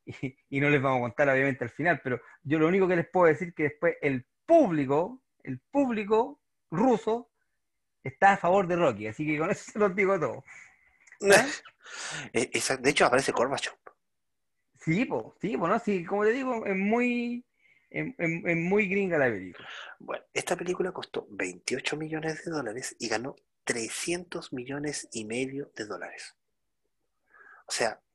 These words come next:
Speaker 2: fue un tremendo, tremendo éxito. Bueno, aquí ya pasamos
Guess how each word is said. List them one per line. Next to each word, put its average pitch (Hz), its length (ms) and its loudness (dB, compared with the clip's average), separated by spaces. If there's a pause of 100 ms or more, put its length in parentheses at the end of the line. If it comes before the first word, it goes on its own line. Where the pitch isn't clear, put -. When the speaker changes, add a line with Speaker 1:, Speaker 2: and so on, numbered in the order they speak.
(420)
Speaker 2:
fue - 440 -4
un 117 340 -10
tremendo, 147 1000 -8 (680)
tremendo 123 760 -8 (760)
éxito. - 600 -6 (1500)
Bueno, - 200 -2 (380)
aquí - 260 -4
ya 185 120 -4
pasamos 165 840 -4